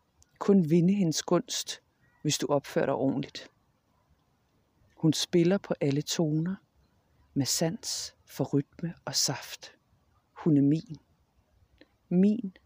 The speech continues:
perle på en snor. Kampen tager en anden drejning, for vellysten vil frem og plante sine rødder. Nu tager du styringen og skeen i egen hånd,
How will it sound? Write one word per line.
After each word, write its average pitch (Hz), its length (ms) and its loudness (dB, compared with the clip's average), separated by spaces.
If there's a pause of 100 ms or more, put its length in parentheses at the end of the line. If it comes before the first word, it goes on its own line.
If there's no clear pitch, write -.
(140)
perle 139 480 -2 (680)
på 156 100 0
en 135 120 0
snor. - 440 -6 (1500)
Kampen 170 580 -2
tager 143 440 -2 (340)
en 160 220 -2
anden 135 420 -4 (140)
drejning, 131 520 -4 (640)
for - 140 0
vellysten 147 680 0
vil 131 80 -6
frem - 320 -4 (720)
og 135 120 -4
plante 139 420 0
sine 143 280 -2
rødder. 135 460 -4 (2000)
Nu 170 100 2
tager 147 280 0
du 151 100 -4
styringen 156 640 -2
og 147 100 -6
skeen 156 580 -4
i 151 120 -4
egen 139 320 0
hånd, 147 240 -2